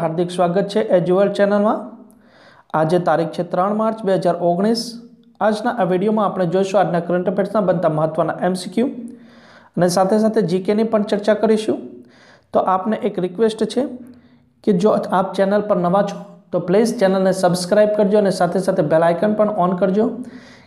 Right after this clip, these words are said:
કે જેથી બીજા વીડિયો અપલોડ થાય કે તરત જ આપના સુધી નોટિફિકેશન મળી જાય અને આપની તૈયારીમાં વધારો પણ થઈ શકે. વીડિયોને અંત સુધી જોજો. વીડિયોના અંતમાં હું આપને એક પ્રશ્ન પૂછીશ કે જેનો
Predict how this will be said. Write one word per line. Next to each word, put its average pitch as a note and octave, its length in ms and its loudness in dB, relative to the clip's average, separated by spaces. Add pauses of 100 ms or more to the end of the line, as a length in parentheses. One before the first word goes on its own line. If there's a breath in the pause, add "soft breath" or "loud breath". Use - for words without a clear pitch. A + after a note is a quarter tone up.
કે F#3+ 200 2
જેથી G3+ 260 2
બીજા G3 240 4
વીડિયો G3 240 4
અપલોડ G#3 300 2
થાય F#3+ 180 0
કે F#3 140 -2
તરત F#3 220 0 (120)
જ E3 120 4
આપના F3 240 0
સુધી E3+ 260 0
નોટિફિકેશન G3 600 0
મળી G3+ 200 0
જાય A#3 140 2
અને F3+ 140 2
આપની F3 300 -2
તૈયારીમાં D#3+ 480 2
વધારો F3+ 340 2
પણ G#3 200 2
થઈ G3 160 2
શકે. - 240 0 (920 loud breath)
વીડિયોને A#3+ 380 4 (140)
અંત G#3 140 2
સુધી A3+ 340 2
જોજો. G#3+ 220 4 (460)
વીડિયોના A#3 580 2
અંતમાં G#3 320 2
હું G3+ 140 2
આપને F3+ 220 -2
એક D#3 140 -2
પ્રશ્ન E3+ 240 0 (100)
પૂછીશ A#3+ 380 -2 (320)
કે F#3+ 180 4
જેનો F3 180 4